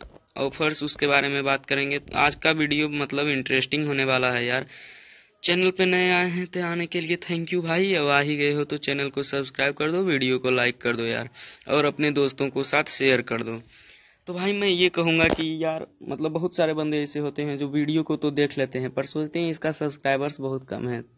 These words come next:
इस कारण सब्सक्राइब नहीं करते। भाई आप जब सब्सक्राइब कर, सब्सक्राइब कर दोगे चैनल को तो मेरा एक सब्सक्राइबर बढ़ जाएगा और फिर अगला बंदा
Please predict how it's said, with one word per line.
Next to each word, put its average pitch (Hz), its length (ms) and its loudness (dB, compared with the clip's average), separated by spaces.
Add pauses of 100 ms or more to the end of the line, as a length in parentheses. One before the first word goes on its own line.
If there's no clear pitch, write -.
(500)
इस 151 180 -2
कारण 143 300 2
सब्सक्राइब 120 440 -2
नहीं 120 140 -4
करते। 120 340 -6
भाई 135 340 0
आप 143 260 2
जब 147 120 -2
सब्सक्राइब 143 480 -2
कर, 139 220 -2 (140)
सब्सक्राइब 135 540 0
कर 135 240 4
दोगे 127 320 2
चैनल 120 320 0
को 139 240 0 (480)
तो 147 40 -2
मेरा 160 280 4
एक 175 160 2
सब्सक्राइबर 156 480 0
बढ़ 139 180 2
जाएगा 131 340 4
और 165 160 2
फिर 151 200 0
अगला 147 320 6
बंदा 156 320 2